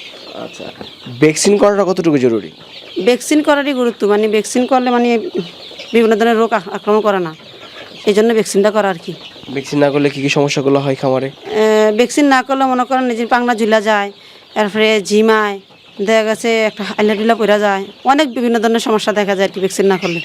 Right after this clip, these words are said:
Speaker 1: অবশ্যই ভ্যাকসিন করতে হবে।
Speaker 2: ও হ্যাঁ, ভ্যাকসিন করাটাই জরুরি।
Speaker 1: দেড় মাস বয়সে যে বাচ্চাগুলো আমরা দেখতে পাচ্ছি এগুলোকে কি ধরনের খাবার দিচ্ছেন?
Speaker 2: এগুলো এখন দিতেছি নারিশ ককপিট আর কি, আপনার গোয়ার।
Speaker 1: গোয়ার?
Speaker 2: হ্যাঁ, গোয়ার দিতেছি।
Speaker 1: আচ্ছা,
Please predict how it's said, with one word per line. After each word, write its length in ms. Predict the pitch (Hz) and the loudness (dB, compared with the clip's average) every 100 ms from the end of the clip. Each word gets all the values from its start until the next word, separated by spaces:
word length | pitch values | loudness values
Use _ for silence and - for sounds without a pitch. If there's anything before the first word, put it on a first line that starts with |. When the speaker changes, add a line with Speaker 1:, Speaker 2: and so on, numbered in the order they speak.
| - - | -12 -10
Speaker 1:
অবশ্যই 260 | 131 143 147 | -8 -4 0
ভ্যাকসিন 280 | 135 139 | 0 2
করতে 240 | 120 110 120 | 2 0 -4
হবে। 160 | 107 | -8
Speaker 2:
ও 40 | 202 | -4
হ্যাঁ, 320 | 202 202 190 | 0 0 0
ভ্যাকসিন 400 | 180 202 - 240 | -4 -4 -2 -2
করাটাই 300 | 262 247 240 | 2 0 0
জরুরি। 340 | 208 196 175 160 - - | 0 0 0 -4 -12 -6
Speaker 1:
দেড় 140 | 143 151 | 0 2
মাস 180 | 165 160 | 2 2
বয়সে 280 | 175 170 | 2 2
যে 160 | 160 160 | 2 4
বাচ্চাগুলো 360 | 147 139 143 143 | 4 2 0 0
আমরা 120 | 135 | 0
দেখতে 220 | 131 135 | -2 0
পাচ্ছি 220 | 131 - | -2 0
এগুলোকে 200 | 151 151 | 0 0
কি 160 | 147 160 | 2 2
ধরনের 220 | 156 151 | 2 0
খাবার 240 | 156 143 | 0 -2
দিচ্ছেন? 340 | 135 139 - 139 - - - - - | -2 -6 -10 -10 -14 -20 -20 -20 -6
Speaker 2:
এগুলো 240 | 233 247 269 | 0 2 2
এখন 220 | 269 269 | 2 -2
দিতেছি 340 | 247 254 277 277 277 269 240 220 208 202 185 - - | -2 -4 0 2 4 4 2 2 0 -2 -6 -14 -4
নারিশ 260 | 226 226 226 | 0 0 0
ককপিট 460 | 262 247 - 220 202 | -2 -2 -4 -6 -4
আর 120 | 185 | -4
কি, 100 | 185 | -2
আপনার 280 | 190 190 190 175 | 0 0 -2 0
গোয়ার। 200 | 208 180 170 - - - - - - - - | 0 0 -4 -20 -20 -20 -20 -20 -20 -18 -6
Speaker 1:
গোয়ার? 300 | 139 123 104 - | 0 2 0 -4
Speaker 2:
হ্যাঁ, 240 | 220 220 196 | -4 0 2
গোয়ার 240 | 208 196 | 2 0
দিতেছি। 380 | 175 196 180 175 | -4 -8 -6 -8
Speaker 1:
আচ্ছা, 520 | - 120 101 - - | -10 -12 -12 -12 -16